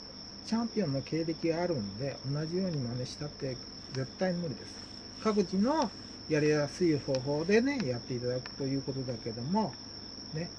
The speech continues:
上級者のやり方を一応は知っとい、知っといてくださいと。ね。あの、勘だ、勘というか自分のね、そのタッチだけでね、あの、稼げるというこ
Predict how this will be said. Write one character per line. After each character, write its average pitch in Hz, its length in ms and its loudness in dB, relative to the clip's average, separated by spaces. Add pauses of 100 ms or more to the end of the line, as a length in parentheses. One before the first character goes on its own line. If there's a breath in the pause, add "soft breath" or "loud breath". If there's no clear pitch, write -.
(240)
上 180 260 8
級 240 240 4
者 214 180 2
の 240 80 2
や 180 160 6
り 170 120 4
方 175 240 2
を 208 80 4
一 185 180 0
応 143 60 4
は 123 100 2
知 - 120 -8
っ - 100 -12
と 180 80 4
い、 180 60 6
知 - 20 -4
っ - 20 -4 (380)
と 196 60 2
い 190 60 0
て - 80 -6
く 110 80 -6
だ 107 160 -6
さ 151 80 -6
い 151 60 -4
と。 - 60 -12 (760)
ね。 131 80 -6 (1500)
あ 151 100 0
の、 139 180 0
勘 170 340 0
だ、 170 240 6 (220)
勘 185 580 4
と 185 80 4
い - 20 4
う 165 40 0
か 139 240 4
自 135 120 0
分 190 260 4
の 208 140 4
ね、 214 220 4 (340)
そ 165 80 -6
の 156 140 -4
タ - 160 -2
ッ 185 80 -2
チ 156 120 0
だ 139 120 4
け 180 100 2
で 147 140 6
ね、 117 120 -2 (1000)
あ 123 220 -2
の、 123 100 -2 (720)
稼 - 280 0
げ 160 80 6
る - 80 0
と - 80 -8
い 190 40 -2
う - 60 -4
こ - 60 -14